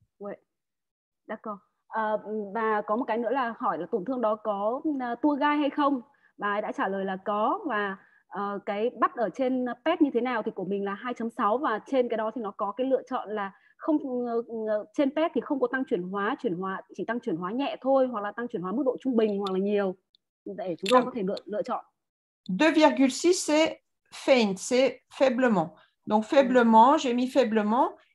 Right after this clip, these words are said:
Speaker 2: Et après, on fait calculer, paf, calculer. Et donc, voilà, pour ce patient-là fictif, le risque de cancer, c'est de vingt-trois virgule neuf pour cent, donc vingt-quatre pour cent, donc faible.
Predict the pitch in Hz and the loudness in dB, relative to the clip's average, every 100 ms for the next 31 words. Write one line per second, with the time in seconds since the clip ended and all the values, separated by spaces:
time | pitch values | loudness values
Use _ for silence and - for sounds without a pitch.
0 | - 277 277 - 320 277 339 339 - 339 | 0 2 2 0 0 0 -2 -6 -2 -2
1 | 330 294 226 214 - _ 277 - - - | 0 2 2 2 -2 _ 2 2 -2 -4
2 | 269 262 - 247 285 359 - 254 262 269 | -2 -2 -2 2 4 4 2 2 2 2
3 | 262 262 208 190 - 320 - 311 262 240 | 4 6 6 4 -4 -4 -2 -2 0 0
4 | 269 247 233 226 - 240 - 311 427 - | 0 2 2 0 -2 -12 -8 -6 -6 -8
5 | _ _ _ _ _ 226 247 277 349 - | _ _ _ _ _ 2 4 4 2 0
6 | 254 254 233 226 311 320 320 262 214 262 | 0 4 2 4 4 4 2 -4 0 0
7 | 311 - _ _ _ - 202 277 277 269 | -2 -6 _ _ _ -8 -2 0 2 2
8 | 269 240 208 233 226 226 - 190 - 254 | 4 2 -2 -2 -2 -2 -6 -10 -2 2
9 | 277 220 233 254 196 220 220 226 220 208 | 2 2 0 0 -2 -2 0 -2 -2 -6
10 | - 165 160 175 180 220 180 - | 0 0 0 -2 0 2 2 0